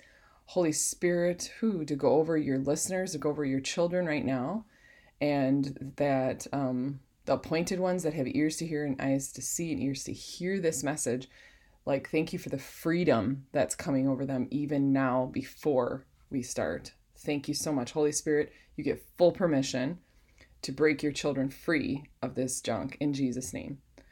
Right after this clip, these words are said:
All right, so let's break down self-pity for a second. And I'm walking you through this,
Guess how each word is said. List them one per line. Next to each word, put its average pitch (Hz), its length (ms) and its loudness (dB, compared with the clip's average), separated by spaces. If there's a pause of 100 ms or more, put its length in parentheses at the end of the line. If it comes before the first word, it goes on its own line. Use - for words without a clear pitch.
(420)
All 185 80 8
right, 143 200 6
so 160 600 8
let's 160 380 6
break 202 300 2
down 151 240 2
self-pity 143 520 0
for 131 160 -2
a 131 80 -2
second. 170 440 -2 (720)
And 165 100 6
I'm 202 240 10
walking 180 540 4
you 156 180 4
through 143 500 -2
this, 135 720 4